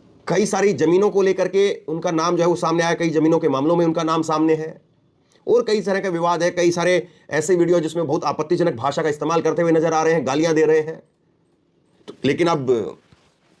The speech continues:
चढ़ते सूरज को सब सलाम, वो वाली जो कहावत है, इसलिए बीजेपी के अंदर कोई कुछ नहीं बोल रहा है। मोदी शाह का युग है, इसलिए बीजेपी में कोई कुछ नहीं बोल रहा है। लेकिन क्या वसुंधरा राजे मोदी शाह के इस घोड़े को थाम पाएगी?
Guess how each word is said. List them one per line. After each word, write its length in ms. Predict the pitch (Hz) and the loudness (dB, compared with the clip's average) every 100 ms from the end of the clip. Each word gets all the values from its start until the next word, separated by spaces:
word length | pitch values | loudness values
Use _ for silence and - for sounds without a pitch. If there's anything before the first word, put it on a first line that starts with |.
| _ _ | _ _
चढ़ते 240 | 151 156 170 | -4 0 0
सूरज 240 | 170 175 | 0 0
को 100 | 170 | -2
सब 140 | 160 | -6
सलाम, 360 | 151 160 185 196 - | -4 -2 -2 -4 -10
वो 160 | 117 143 | -4 0
वाली 200 | 151 151 | 2 2
जो 120 | 139 | 0
कहावत 420 | 127 110 165 180 | -4 -2 -2 0
है, 240 | 139 78 - _ _ _ _ | -6 -6 -16 _ _ _ _
इसलिए 260 | - 117 156 | -10 -4 -2
बीजेपी 300 | 131 156 170 | 0 0 0
के 80 | 165 | 0
अंदर 160 | 160 | 0
कोई 160 | 160 208 | 2 0
कुछ 160 | 208 190 | 0 0
नहीं 120 | 185 | 2
बोल 180 | 180 165 | 2 0
रहा 160 | 156 | -2
है। 220 | 143 - _ _ _ _ _ _ _ 101 | -4 -12 _ _ _ _ _ _ _ -2
मोदी 240 | 139 175 | 2 2
शाह 220 | 175 160 | 2 -2
का 420 | 165 175 160 - _ | 0 0 -2 -6 _
युग 200 | 143 175 | -2 0
है, 320 | 170 160 - _ | 0 -2 -4 _
इसलिए 260 | - - 214 | -12 -2 0
बीजेपी 300 | 196 190 196 | 2 0 -2
में 80 | 196 | -2
कोई 140 | 190 | -2
कुछ 160 | 175 165 | -2 -2
नहीं 120 | 165 | 0
बोल 160 | 151 135 | 0 0
रहा 220 | 117 90 | -2 -6
है। 100 | 82 _ - | -12 _ -4
लेकिन 260 | 220 254 | -2 -2
क्या 480 | 233 233 247 269 - 123 | -2 0 2 0 -4 -8
वसुंधरा 540 | 139 - 196 220 233 | -10 -4 -2 2 2
राजे 340 | 185 180 220 | 2 0 0
मोदी 380 | 226 143 160 202 | 0 0 -2 -2
शाह 260 | 196 170 170 | -4 -2 -2
के 100 | 196 | 0
इस 140 | 185 110 | -2 -2
घोड़े 260 | 110 165 | -2 -2
को 140 | 185 180 | 0 -2
थाम 260 | - 156 | -2 -4
पाएगी? 400 | 170 175 180 156 | -2 -4 -4 -8